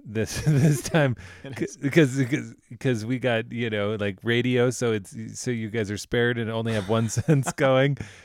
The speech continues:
Speaker 1: And we got breasts and circumcision
Speaker 2: And grass.
Speaker 1: and grass.
Speaker 2: <laughs>
Speaker 1: It's, dude, this is happening today, man.
Speaker 2: This is a big one.
Speaker 1: This is.
Speaker 2: Luckily, it's late at night for us.
Speaker 1: <laughs>
Speaker 2: I don't know if we can handle it.
Speaker 1: Uh,
Speaker 2: Yeah,
Speaker 1: and,
Speaker 2: and
Speaker 1: oh, a-, and,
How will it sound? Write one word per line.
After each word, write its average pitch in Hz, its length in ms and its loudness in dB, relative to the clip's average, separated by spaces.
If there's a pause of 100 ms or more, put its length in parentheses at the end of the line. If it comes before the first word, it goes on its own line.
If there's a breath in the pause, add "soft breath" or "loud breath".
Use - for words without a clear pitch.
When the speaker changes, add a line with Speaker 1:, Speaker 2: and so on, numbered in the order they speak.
(120 loud breath)
Speaker 1:
And 151 160 2
we 139 100 4
got 117 260 2 (180)
breasts 170 560 0
and 98 220 -6
circumcision 165 920 0
Speaker 2:
And 165 120 -6
grass. 117 500 -2
Speaker 1:
and 127 180 -2
grass. 151 800 4 (160)
Speaker 2:
<laughs> - 140 -14
Speaker 1:
It's, 190 380 2 (360 loud breath)
dude, 202 180 2
this 240 220 4
is 190 140 2
happening 151 560 4
today, 127 400 6
man. 113 120 0
Speaker 2:
This 110 120 2
is 110 60 -2
a 101 40 -4
big 98 220 -8
one. 95 260 -14 (220)
Speaker 1:
This 131 240 -2
is. 120 180 0
Speaker 2:
Luckily, 123 280 -2
it's - 140 -8
late 107 160 -8
at 95 100 -14
night 101 200 -16
for 107 120 -16
us. - 240 -20
Speaker 1:
<laughs> - 840 -8
Speaker 2:
I 220 80 6 (200)
don't 156 200 4
know 120 180 2
if - 40 -6
we 151 100 0
can 117 80 -6
handle 120 260 -2
it. 110 120 -12
Speaker 1:
Uh, - 60 -12 (760 loud breath)
Speaker 2:
Yeah, 277 220 4
Speaker 1:
and, 214 120 4
Speaker 2:
and - 120 0
Speaker 1:
oh, 214 140 10
a-, 170 320 0
and, 175 400 2